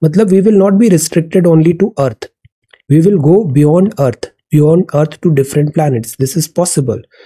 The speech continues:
और उस केस में ये जो मून है, ये एक बहुत अच्छा लॉन्च पैड बन सकता है, लॉन्च पैड,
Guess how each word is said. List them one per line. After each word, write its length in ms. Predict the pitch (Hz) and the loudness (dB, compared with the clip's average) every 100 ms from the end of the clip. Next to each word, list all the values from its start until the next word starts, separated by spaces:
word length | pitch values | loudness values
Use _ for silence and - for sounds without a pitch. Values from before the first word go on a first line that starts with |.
| - _ | -20 _
और 220 | 208 226 - | -2 -2 0
उस 200 | 220 220 | -2 -2
केस 360 | - 208 208 - | -2 0 0 0
में 120 | 214 | 2
ये 200 | 214 185 | 2 2
जो 160 | 196 214 | 2 2
मून 400 | 143 139 202 190 | 2 4 2 2
है, 280 | 143 113 - | 0 -4 -2
ये 160 | 151 214 | 0 0
एक 120 | 151 | 2
बहुत 220 | 170 175 | 0 0
अच्छा 220 | 180 196 | -2 0
लॉन्च 360 | 190 139 143 147 | 0 2 0 0
पैड 300 | 175 156 127 | -2 -2 -2
बन 140 | 110 | -4
सकता 340 | 107 - - 110 | -8 -12 -12 -8
है, 60 | |
लॉन्च 300 | 123 127 127 | -4 -4 -6
पैड, 220 | - - | -10 -14